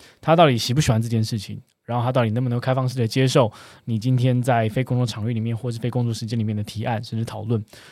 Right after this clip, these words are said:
他能不能够真的是放下他的主观意识来跟你建议，或者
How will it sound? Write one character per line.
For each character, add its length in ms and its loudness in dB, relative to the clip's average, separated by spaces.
他 140 -4
能 180 2
不 60 8
能 240 8
够 260 6
真 180 0
的 120 2
是 180 0
放 260 6
下 200 0
他 200 -4
的 520 -8
主 120 0
观 180 6
意 60 8
识 240 6
来 160 -6
跟 180 -2
你 380 -2
建 180 4
议， 160 2
或 80 -20
者 60 -20